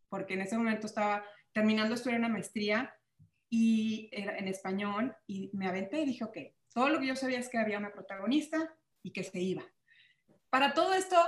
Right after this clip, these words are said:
ya había como muchos momentos de un grupo de, una amistad padrísima con un grupo de, pues, de, mi grupo, mi grupo de amigas del americano de toda la vida. Y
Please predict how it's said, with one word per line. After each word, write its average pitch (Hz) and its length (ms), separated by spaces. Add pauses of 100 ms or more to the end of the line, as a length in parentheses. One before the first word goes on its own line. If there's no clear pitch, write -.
(340)
ya 277 320
había 285 360
como 233 220
muchos 247 240
momentos 240 420
de 240 60
un 247 80
grupo 247 300
de, 254 100
una 214 180
amistad 202 400
padrísima 202 600
con 190 140
un 190 80
grupo 190 280
de, 170 380 (340)
pues, 165 140
de, 170 180
mi 214 220
grupo, 247 400
mi 190 120
grupo 202 260
de 269 60
amigas 220 380
del 202 100
americano 175 520
de 185 80
toda 180 180
la 185 120
vida. 175 280 (840)
Y 233 320